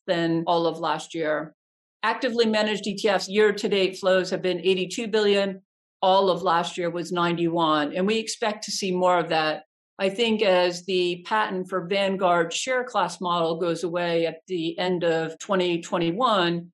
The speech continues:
we're likely to see that other firms will try to use that model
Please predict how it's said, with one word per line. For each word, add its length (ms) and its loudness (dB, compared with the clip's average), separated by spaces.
we're 220 4
likely 460 2
to 80 0
see 340 2
that 380 0
other 260 -2
firms 640 -4
will 160 -4
try 340 2
to 200 -4
use 240 -6
that 260 2
model 560 -2